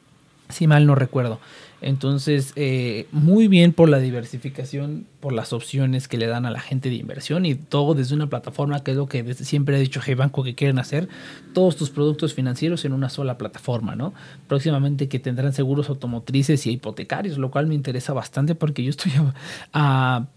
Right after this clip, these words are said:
pues no a punto, pero ya tengo un crédito automotriz. En unos años pienso pedir un hipo-, un hipotecario y pues sí me interesa exprimirle lo más que se pueda al,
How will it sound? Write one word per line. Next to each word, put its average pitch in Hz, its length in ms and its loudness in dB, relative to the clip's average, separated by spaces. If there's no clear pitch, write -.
pues 202 180 0
no 233 120 2
a 233 100 -4
punto, 180 540 0
pero 139 420 2
ya 139 440 2
tengo 135 240 0
un 139 120 0
crédito 135 400 0
automotriz. 131 640 -4
En 131 100 0
unos 151 220 2
años 143 200 4
pienso 135 320 2
pedir 127 240 0
un 127 120 0
hipo-, 127 320 -8
un 160 180 -2
hipotecario 156 680 -4
y 143 120 -2
pues 139 160 -2
sí 147 100 -2
me 147 80 2
interesa 139 540 0
exprimirle 156 760 0
lo 151 120 4
más 139 180 0
que 147 80 -4
se 135 100 0
pueda 131 360 -2
al, 110 340 -6